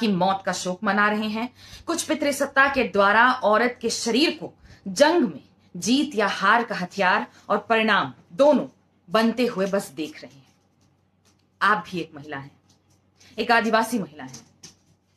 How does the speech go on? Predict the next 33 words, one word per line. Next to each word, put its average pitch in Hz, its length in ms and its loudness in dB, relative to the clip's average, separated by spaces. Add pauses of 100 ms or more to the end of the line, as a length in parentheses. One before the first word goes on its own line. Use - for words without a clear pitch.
(340)
इस 233 160 0
देश 254 320 0
का 226 120 0
इतिहास 208 540 -2
सदियों 269 400 0
से 202 340 -8 (200)
मूल 277 240 4
निवासी 214 480 0
महिलाओं 190 420 0
के 208 140 -6
साथ 190 420 -2
हुए 185 100 -4
हिंसा 185 360 -6
को 196 160 -10
देखता 196 400 -2
आ 151 120 -4
रहा 135 180 -14
है। 123 60 -20 (600)
आप - 260 0
भी 202 100 -6
जानती - 340 -16
हैं, - 0 - (1200)
आपका 208 360 0
देश 208 300 -2
के 220 120 -4
सर्वोच्च 214 500 -2
पद 196 280 -4
पर 180 100 -6
होना 180 380 -6 (280)
सभी 262 380 0
महिलाओं 208 400 0
के 175 140 -12
लिए - 180 -16